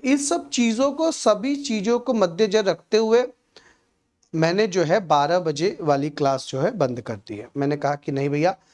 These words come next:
डेली और वीकली पढ़ो। बाकी गुरु मंत्र में हम लोग एनर्जी लगाएंगे पूरी, क्योंकि ये एग्जामिनेशन वीक है,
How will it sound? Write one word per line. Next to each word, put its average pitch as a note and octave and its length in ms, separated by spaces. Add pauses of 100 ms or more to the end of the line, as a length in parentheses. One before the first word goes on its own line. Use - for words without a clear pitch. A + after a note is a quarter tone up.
(320)
डेली F#3+ 360
और F3+ 140
वीकली D3+ 300
पढ़ो। G#3 160
बाकी G3 320
गुरु G#3+ 220
मंत्र C4 320
में C4 120
हम A#3 140
लोग A#3 160
एनर्जी F#3 340
लगाएंगे E3+ 420
पूरी, F#3 360 (320)
क्योंकि F#3 260
ये F#3+ 440
एग्जामिनेशन E3 720
वीक F3+ 280
है, G#3+ 160